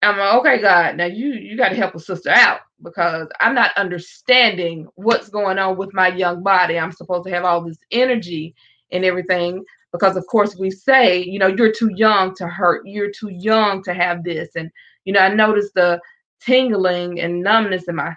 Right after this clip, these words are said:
feet and hands. And, you know, I noticed, um, like, knots would come up on my arms and, you know, shoulders and things like that. So I'm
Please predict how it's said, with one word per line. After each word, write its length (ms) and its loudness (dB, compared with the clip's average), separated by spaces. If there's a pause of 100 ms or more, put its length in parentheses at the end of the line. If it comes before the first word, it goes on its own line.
(160)
feet 260 -2 (280)
and 160 -8
hands. 720 -4
And, 200 -4 (320)
you 100 -6
know, 180 4
I 200 2
noticed, 840 2
um, 440 0 (480)
like, 200 -2
knots 800 0
would 240 -10
come 260 -4
up 160 -2
on 180 0
my 360 0
arms 800 2
and, 280 -6 (300)
you 120 -6
know, 160 -4
shoulders 1080 2
and 160 -4 (300)
things 260 4
like 260 2
that. 300 0 (1120)
So 340 4
I'm 220 -2